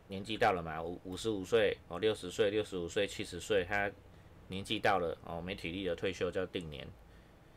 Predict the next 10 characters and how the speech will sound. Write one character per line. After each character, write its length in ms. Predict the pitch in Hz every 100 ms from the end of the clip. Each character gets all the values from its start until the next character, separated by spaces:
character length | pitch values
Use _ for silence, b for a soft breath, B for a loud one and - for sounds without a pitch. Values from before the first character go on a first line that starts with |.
| B -
哦， 160 | 85 - B B B -
定 280 | 113 110 120
年 240 | 120 120 -
後 340 | 113 113 117 -
も， 240 | 131 156 - - - - - - - - -
哦， 240 | 110 92 -
定 300 | - 110 113
年 240 | 120 120 113
後 280 | 101 92 90
も， 260 | 123 151